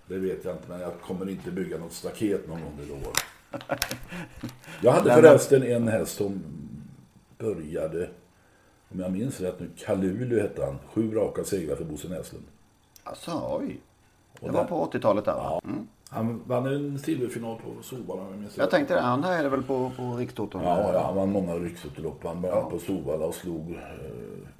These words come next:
Speaker 1: Pelle Engberg, fina hästar. Fler fina hästar just i loppet.
Speaker 2: Var det
Speaker 1: Eh, Kallblod då, Helge Solo finns det någon?
Speaker 2: Han vann ju tjugo lopp från, eh, debuten, men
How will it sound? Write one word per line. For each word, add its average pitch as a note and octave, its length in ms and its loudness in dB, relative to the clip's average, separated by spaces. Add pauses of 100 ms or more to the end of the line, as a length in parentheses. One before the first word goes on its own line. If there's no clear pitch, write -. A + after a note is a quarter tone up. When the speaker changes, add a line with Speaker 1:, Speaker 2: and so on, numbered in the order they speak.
(100)
Speaker 1:
Pelle F#2 360 2
Engberg, E2+ 340 -4
fina F#2 220 0
hästar. F2 420 -2 (200)
Fler F2+ 300 -2
fina F#2 220 -4
hästar E2 320 -4
just - 220 -8
i - 60 -12
loppet. - 240 -14 (640)
Speaker 2:
Var B2+ 480 10
det G#2+ 140 0 (480)
Speaker 1:
Eh, A#2+ 420 4
Kallblod C3+ 480 4
då, E3+ 100 2
Helge G2+ 340 2
Solo C3 500 0 (340)
finns G2+ 240 -6
det F#2+ 80 -6
någon? B2+ 120 2
Speaker 2:
Han D#3 160 6
vann D#3 320 6
ju D3+ 200 10
tjugo B2 320 2
lopp G#2+ 220 2
från, G2 260 0
eh, F#2 260 0
debuten, F#2 640 -2
men G2 160 -2